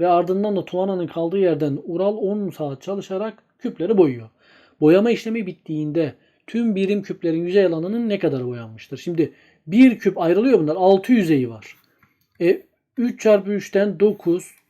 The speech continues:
on sekiz, yirmi yedi tane var. Toplam yirmi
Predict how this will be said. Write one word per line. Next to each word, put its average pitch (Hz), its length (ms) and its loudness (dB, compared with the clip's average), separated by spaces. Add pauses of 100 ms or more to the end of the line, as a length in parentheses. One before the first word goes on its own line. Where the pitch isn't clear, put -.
(140)
on 208 160 -2
sekiz, 190 360 -6
yirmi 226 220 0
yedi 220 180 0
tane 135 300 -6
var. 123 180 -16
Toplam 220 400 0
yirmi 214 480 -2